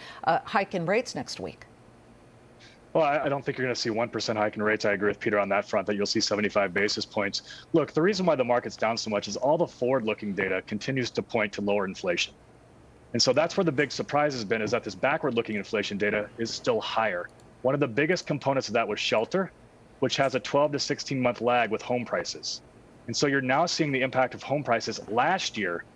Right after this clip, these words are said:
Speaker 2: show up in the data. I ask you where you think home prices are going in the future.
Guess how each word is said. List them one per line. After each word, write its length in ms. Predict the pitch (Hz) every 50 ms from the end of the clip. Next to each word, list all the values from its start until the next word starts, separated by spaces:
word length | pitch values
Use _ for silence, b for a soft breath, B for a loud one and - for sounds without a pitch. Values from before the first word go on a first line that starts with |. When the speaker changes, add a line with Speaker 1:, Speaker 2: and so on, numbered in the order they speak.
| - - -
Speaker 2:
show 160 | - - 127
up 100 | 110 -
in 60 | 104
the 80 | 101 95
data. 320 | 87 95 92 98 - - - - - - - - - - - -
I 120 | - 127 139
ask 280 | 143 160 165 - -
you 100 | 185 170
where 100 | 151 147
you 100 | 147 143
think 160 | - 139 131 123
home 180 | - 135 135
prices 320 | 120 127 127 127 - 120 117
are 60 | 117
going 240 | 110 113 113 110 110
in 60 | 107
the 80 | 95
future. 480 | - - 110 107 101 - - 85 82 -